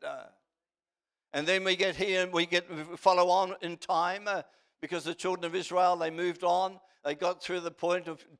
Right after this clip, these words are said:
walking with God, turning from God, obeying God, not obeying God, uh, uh, hearing God, rejecting God. Went through all this time. And there they stood at the,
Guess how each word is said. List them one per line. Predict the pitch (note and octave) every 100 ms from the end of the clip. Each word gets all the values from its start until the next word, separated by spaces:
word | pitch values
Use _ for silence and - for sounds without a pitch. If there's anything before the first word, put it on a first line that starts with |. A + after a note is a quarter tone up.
| _ D3+ C#3
walking | C#3+ E3+ F3 E3+
with | E3+ -
God, | F3 F3 F#3 -
turning | F#3 E3+ E3+
from | E3+
God, | E3 E3 F3 G3 F#3+ _ _
obeying | C3+ C#3+ F3 F3+ E3+ E3+
God, | E3+ F3+ G3 E3+
not | C#3+ F3+ F3+
obeying | F3+ F3+ F3
God, | E3 F3 F#3 G#3 F3+ _ _ _ -
uh, | D3 D3+ D3 B2+ -
uh, | D3 C#3 C#3
hearing | F#3 G#3 G3 D#3+
God, | E3 F#3 G3 F#3+ E3
rejecting | D3+ E3+ F#3+ G3 - E3+
God. | D#3+ F3 G3 G3+
Went | G3+
through | - G3+
all | C4+
this | C4+ A#3+
time. | - A#3 A3 C3+ F#2 _ _ _ _ _ _ _ _ _ _ _ _ _ _ _ -
And | C3+
there | E3 G#3+
they | G3+ F#3
stood | - G#3 G3
at |
the, | E3+